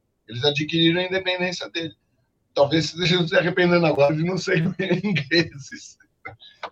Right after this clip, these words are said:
Porque, senão, que nem os militares da Argentina, é bom lembrar que em oitenta e dois os militares da Argentina, por uma questão interna,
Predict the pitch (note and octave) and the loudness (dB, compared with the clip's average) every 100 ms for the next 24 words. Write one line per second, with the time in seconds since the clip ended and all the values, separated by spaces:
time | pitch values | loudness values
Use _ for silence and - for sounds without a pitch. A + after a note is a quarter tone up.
0 | _ D3+ D3+ D3+ D3+ - - - - F#3+ | _ -4 -2 -4 -4 -6 -18 -18 0 2
1 | F#3+ G#3+ B3 D3+ A#2 - D3 D3+ F#3 E3 | 4 4 4 2 -6 -10 -2 2 2 2
2 | F3 D#3+ D3+ D3+ C#3+ C3+ A#2 B2+ A#2 A#2+ | 2 2 2 4 4 2 0 0 0 -6
3 | A#2+ D3+ - - - G4 F4+ E3+ - - | -6 -4 -4 -4 -4 -4 -2 0 0 0
4 | D#3 E3 F#3 F#3+ F3+ D3+ E3+ F#3+ G3+ G3+ | -2 -2 -2 -4 -4 -4 -4 -4 -4 -6
5 | D3+ D#3+ C#3+ C#3+ C#3 C#3+ C#3+ D3 B2+ G3 | -2 0 0 -2 -4 -6 -6 -8 -6 -4
6 | A3+ A3+ A3 G3 E3+ - - E3 D#3+ D3+ | 0 0 0 -2 -2 -4 -4 -2 0 -2
7 | A#2+ A#2 - B2+ - E3 F#3+ F#3 A2 | -6 -14 -16 -16 -8 2 2 2 -2